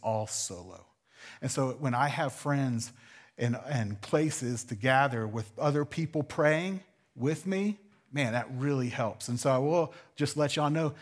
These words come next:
that these corporate times of prayer that we've been doing as a church through this twenty-eight days, continuing that. And I wanna continue to invite y'all to join us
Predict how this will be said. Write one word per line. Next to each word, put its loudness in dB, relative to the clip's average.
that 2
these 2
corporate 0
times 2
of -4
prayer 0
that -2
we've 0
been 2
doing 0
as -2
a -6
church -2
through 0
this 0
twenty-eight 2
days, 2
continuing 0
that. -6
And 4
I 6
wanna 4
continue -2
to -4
invite 2
y'all 4
to -4
join -2
us -4